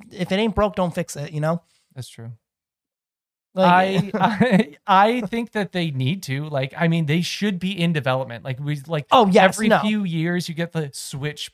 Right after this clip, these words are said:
Speaker 2: Pro, like, leaks.
Speaker 1: Oh, yeah,
Speaker 2: Um,
Speaker 1: no, that's, no,
Speaker 2: they
Speaker 1: the, the oled is the closest thing we're gonna get to a Switch Pro.
Speaker 2: Yeah, but the problem is they have to build something similar. Like, they can't just
Speaker 1: Oh, yeah, no,
Speaker 2: imagine
Speaker 1: they
Speaker 2: they
Speaker 1: can't just
Speaker 2: release,
Speaker 1: scrap
Speaker 2: like, a,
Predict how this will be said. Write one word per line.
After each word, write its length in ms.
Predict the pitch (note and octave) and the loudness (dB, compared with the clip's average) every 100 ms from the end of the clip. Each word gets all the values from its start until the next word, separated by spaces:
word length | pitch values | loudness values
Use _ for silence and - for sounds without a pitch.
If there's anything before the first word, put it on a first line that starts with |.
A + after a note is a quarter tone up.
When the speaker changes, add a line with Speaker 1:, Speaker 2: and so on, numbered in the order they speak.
| _ | _
Speaker 2:
Pro, 380 | C#3 B2+ C3 D#3+ E3+ | -4 -2 -2 -4 -6
like, 200 | C#3 - | -8 -10
leaks. 600 | C3 C3 D3+ - - - _ _ - | -16 -10 -10 -10 -16 -20 _ _ -8
Speaker 1:
Oh, 40 | |
yeah, 460 | A#3 E3+ D#3+ D#3 C#3 | 0 4 4 4 2
Speaker 2:
Um, 60 | |
Speaker 1:
no, 140 | C#3+ C#3 | -2 -4
that's, 280 | C#3 - - _ _ _ _ - | -6 -10 -20 _ _ _ _ -4
no, 60 | F3 | 0
Speaker 2:
they 100 | G3+ | 0
Speaker 1:
the, 80 | - - _ | -2 -18 _
the 60 | A3 | -2
oled 340 | A3+ A#3 A3 F3+ | 4 6 6 4
is 140 | D#3 | 0
the 80 | F3 | -6
closest 420 | - - - - | -4 -4 -4 -6
thing 100 | D#3+ | -12
we're 80 | D3 | -10
gonna 120 | C#3+ | -10
get 120 | C#3+ | -10
to 80 | D3+ | -12
a 40 | |
Switch 260 | C3+ D3+ - | -18 -18 -20
Pro. 340 | - D3 C#3 | -18 -14 -10
Speaker 2:
Yeah, 200 | F3 A#3 | -2 0
but 140 | F#3 F#3 | 2 0
the 100 | F#3+ | -4
problem 320 | - A3 G3+ | 0 0 0
is 280 | F#3 - - _ _ | -4 -6 -14 _ _
they 220 | F#3+ F#3 | 0 2
have 220 | F3+ G3 G#3 | 2 0 -2
to 80 | |
build 280 | F3+ F#3+ F#3 | -4 -2 -4
something 640 | - - D3+ - E3 E3 D3+ | -6 -6 -6 -6 -10 -10 -14
similar. 800 | - - C#3 E3 C#3+ A2+ G#2+ - | -18 -12 -6 -4 -4 -6 -12 -10
Like, 180 | D#3 C#3+ | -4 -4
they 120 | E3+ | -4
can't 340 | E3 F3 F3+ F3 _ _ | -6 -4 -6 -6 _ _
just 640 | - D3+ D#3 - - - - | -8 -4 -4 -4 -14 -12 2
Speaker 1:
Oh, 160 | F#3+ F3 | 4 4
yeah, 160 | E3+ | 0
no, 160 | D3 E3+ | 0 4
Speaker 2:
imagine 80 | G3+ | 4
Speaker 1:
they 60 | |
Speaker 2:
they 80 | G3+ | 4
Speaker 1:
can't 180 | G3+ A3 | 2 0
just 140 | G#3 | 0
Speaker 2:
release, 200 | G3 F#3 | -2 -2
Speaker 1:
scrap 240 | F#3 F3 F3+ | -2 0 0
Speaker 2:
like, 240 | E3+ E3 | 0 -2
a, 240 | F3+ E3+ | -2 -2